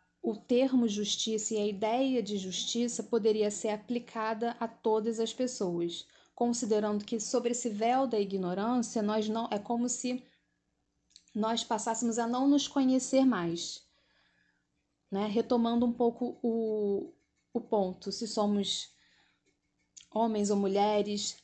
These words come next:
brancos ou negros, ricos ou pobres, é como se não conhecêssemos mais essa posição que ocupamos na sociedade para poder ter uma ideia de justiça.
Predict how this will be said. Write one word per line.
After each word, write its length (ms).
brancos 480
ou 80
negros, 580
ricos 460
ou 100
pobres, 880
é 80
como 280
se 160
não 300
conhecêssemos 1120
mais 580
essa 360
posição 720
que 100
ocupamos 580
na 100
sociedade 720
para 160
poder 480
ter 260
uma 240
ideia 520
de 160
justiça. 680